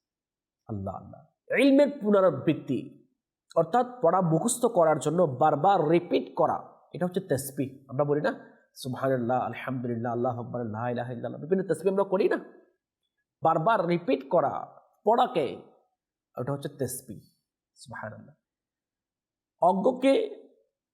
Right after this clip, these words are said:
ইলম শিখানো সাদকা, যারা অজ্ঞ তাদেরকে ইলম শিখানো সাদকা, ইলমকে তার উপযুক্ত ব্যক্তির নিকট ব্যয় করা নেকি।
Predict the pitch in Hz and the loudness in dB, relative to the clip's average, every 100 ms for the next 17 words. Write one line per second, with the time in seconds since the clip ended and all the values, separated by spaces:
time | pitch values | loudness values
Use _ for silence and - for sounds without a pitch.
0 | _ _ _ 123 143 233 247 - - - | _ _ _ -4 0 2 2 -2 -6 -4
1 | 208 220 214 - 131 113 104 - - _ | -2 -2 -6 -8 -8 -6 -10 -12 -18 _
2 | _ _ _ _ _ _ _ - 135 - | _ _ _ _ _ _ _ -6 -4 0
3 | 127 117 - 339 - _ _ _ _ _ | 0 0 -4 -6 -18 _ _ _ _ _
4 | _ 151 190 196 254 359 - 160 208 196 | _ 0 2 2 0 -2 -2 0 2 0
5 | - - 226 294 381 - _ _ - - | -4 -4 -4 -4 -6 -12 _ _ -14 -6
6 | 131 - - - _ _ _ _ _ - | -6 -6 -10 -10 _ _ _ _ _ -20
7 | 120 196 285 277 - 269 339 - _ _ | -4 2 4 2 2 0 0 -8 _ _
8 | _ _ _ _ 190 226 247 233 226 277 | _ _ _ _ 2 2 2 0 2 2
9 | 311 - 254 165 185 185 254 220 175 180 | 2 4 2 4 0 2 2 4 2 4
10 | 220 247 - - _ 123 117 156 160 151 | 2 0 -6 -18 _ -8 2 4 4 2
11 | 170 226 - - 110 104 - 101 - | 2 2 -2 -8 -8 -8 -10 -16 -18